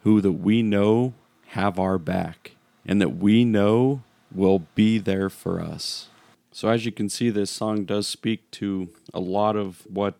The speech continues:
we have already been talking about, uh, whether it was in the message this Sunday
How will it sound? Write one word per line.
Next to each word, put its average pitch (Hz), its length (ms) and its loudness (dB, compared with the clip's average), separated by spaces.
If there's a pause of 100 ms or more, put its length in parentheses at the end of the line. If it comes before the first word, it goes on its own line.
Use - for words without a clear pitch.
(140)
we 101 180 -4
have 95 160 -6
already 98 260 -4
been 90 240 -10
talking 110 520 -8
about, 95 460 -6 (120)
uh, 87 160 -8
whether 90 280 -8
it 92 40 -6
was 90 160 -8
in 92 100 -8
the 87 60 -8
message 95 540 -10
this 87 160 -10
Sunday 110 640 -6